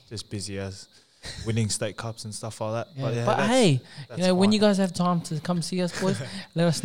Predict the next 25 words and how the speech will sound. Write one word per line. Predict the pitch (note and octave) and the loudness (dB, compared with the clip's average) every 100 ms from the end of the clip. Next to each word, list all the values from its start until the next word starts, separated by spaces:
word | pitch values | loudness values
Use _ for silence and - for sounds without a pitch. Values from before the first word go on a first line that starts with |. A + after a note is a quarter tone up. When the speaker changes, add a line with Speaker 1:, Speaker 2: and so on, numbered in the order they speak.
| - | 8
Speaker 2:
know. | G3 - G3 | 8 6 8
Speaker 1:
Yeah, | E3 | 8
so | - F#3+ | 10 10
Speaker 2:
But | |
Speaker 1:
there's | G#3 G3+ | 8 10
definitely, | B3+ A#3 F3 | 8 8 4
there's | C#3 G3+ | 6 8
definitely | A3+ G#3 G#3 | 8 8 6
heaps, | C#3 E3+ D3 - - | 8 8 6 -2 0
heaps | C#3+ E3 | 2 2
of, | D#3 A#2+ | 2 2
um, | B2+ A#2 G2+ G2+ | 2 2 -2 0
there's | C3 - | 0 2
help | C#3+ C#3 | 0 2
out | A#2+ - | -2 -2
there, | G#2 - _ - | -10 -10 _ -8
and | B2+ | -2
there's, | C3 B2+ A#2 | 2 2 0
there's | B2+ | -4
a | A2+ | -2
lot | A2+ B2 C3 | 2 2 2
of | |
information | A2+ G#2+ A#2+ A2+ A2 A#2 | 0 -4 -6 -4 -4 -4
out | G#2+ G2 | -6 -6
there. | A2 A2 | -6 -4